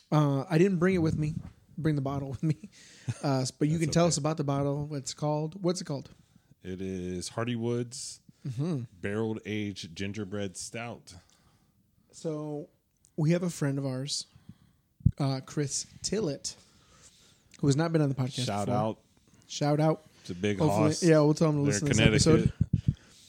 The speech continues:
Speaker 2: with his
Speaker 1: And
Speaker 2: queen and his two twins.
Speaker 1: Uh-huh. And he's got two baby boys
Speaker 2: <laughs> Two boys.
Speaker 1: who are doing well.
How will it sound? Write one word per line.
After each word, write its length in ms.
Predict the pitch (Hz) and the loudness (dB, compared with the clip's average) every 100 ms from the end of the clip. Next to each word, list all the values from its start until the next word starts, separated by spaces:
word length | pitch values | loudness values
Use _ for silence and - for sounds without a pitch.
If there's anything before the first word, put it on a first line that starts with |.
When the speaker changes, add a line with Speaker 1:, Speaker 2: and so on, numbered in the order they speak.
| - | -14
Speaker 2:
with 140 | - 95 | 0 6
his 140 | 147 | 6
Speaker 1:
And 100 | 139 | 6
Speaker 2:
queen 260 | 131 107 107 | 6 4 4
and 160 | 104 | 0
his 120 | 101 90 | -2 -4
two 180 | 110 | -4
twins. 360 | 101 107 101 107 | -4 -4 -4 2
Speaker 1:
Uh-huh. 500 | 156 156 147 156 180 - | 6 8 8 8 4 4
And 80 | 156 | 6
he's 120 | 151 | 6
got 140 | 147 | 4
two 160 | 139 165 | 4 8
baby 220 | 151 156 | 10 10
boys 600 | 143 156 170 196 220 - 135 | 10 8 8 4 2 -2 -4
Speaker 2:
<laughs> 60 | 87 | -8
Two 200 | - 107 | -10 -10
boys. 380 | 101 107 101 87 - | -8 -8 -8 -10 -2
Speaker 1:
who 80 | 156 | 2
are 80 | |
doing 260 | 139 143 139 | 4 4 6
well. 400 | 139 143 156 185 | 4 2 0 -2